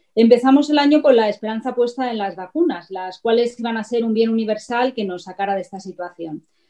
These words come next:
Ha empezado la esperada vacunación, pero no como anhelábamos, y es que no se están cumpliendo los plazos de entrega ni el calendario previsto para vacunar a la población.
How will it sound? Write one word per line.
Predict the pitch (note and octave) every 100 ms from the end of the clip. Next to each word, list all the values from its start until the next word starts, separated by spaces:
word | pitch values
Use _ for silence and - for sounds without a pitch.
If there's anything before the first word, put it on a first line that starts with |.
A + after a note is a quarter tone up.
| _ _ _
Ha | A3+
empezado | B3+ C#4 C#4+ C#4
la | C4+ B3
esperada | A#3 A#3+ A#3+
vacunación, | A#3+ A#3 A#3 A3+ - C4+ C#4+
pero | A3+ G#3
no | A3
como | A3 A3+ A3 G#3+
anhelábamos, | G#3 G#3 A#3+ A#3+ A#3 C4+ D4+ _ _ A3+
y |
es | A#3+ A#3+
que | C4+
no |
se | C4 C4+
están | C4+ B3+
cumpliendo | C4 A3+ A#3+ B3+
los | B3 A3+
plazos | - A#3 B3
de | A3+
entrega | G#3 A3+ A#3 A#3+ A#3+
ni | G#3+
el | G3
calendario | F#3+ F3+ G#3 A3
previsto | G#3+ G#3 G3+ - A3+
para | G#3+ F#3+ F3+
vacunar | E3+ E3 F3 F3+
a | F#3
la | F3
población. | E3 E3 D#3+ D#3+ D3+ D3+